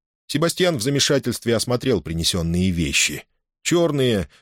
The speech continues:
с изображением драконов, чертей и пляшущих языков пламени.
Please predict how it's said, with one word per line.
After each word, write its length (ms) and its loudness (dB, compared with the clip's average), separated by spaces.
с 100 -4
изображением 640 2
драконов, 800 0
чертей 680 0
и 80 -2
пляшущих 640 0
языков 440 -2
пламени. 680 -4